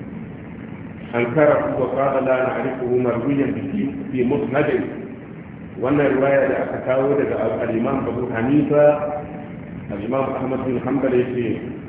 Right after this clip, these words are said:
"Ah, hadisin nan ba a san shi da wani isnadi, da wani, da wani isnadi wato sananne ba, illa hadisin ya taho ta daga al-Imam Abu Hanifa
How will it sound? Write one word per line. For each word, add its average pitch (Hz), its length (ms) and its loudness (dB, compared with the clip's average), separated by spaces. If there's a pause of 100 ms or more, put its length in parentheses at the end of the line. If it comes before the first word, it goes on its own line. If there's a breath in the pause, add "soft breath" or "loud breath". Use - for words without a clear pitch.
(880)
"Ah, 113 240 2
hadisin 120 480 0
nan 135 180 0
ba 113 100 -2
a 113 100 -2 (100)
san 147 240 4
shi 131 100 -6
da 110 80 0
wani 123 220 0 (100)
isnadi, 143 540 0 (840)
da 110 80 -2
wani, 139 380 0
da 120 540 0
wani 135 200 2
isnadi 147 720 2 (180)
wato 117 400 -2
sananne 143 560 4
ba, 135 120 2 (440)
illa 135 200 0 (120)
hadisin 131 300 -4
ya 120 100 0
taho 127 300 0
ta 131 140 2 (580)
daga 113 260 0
al-Imam 120 400 0
Abu 110 160 -2
Hanifa 104 320 -2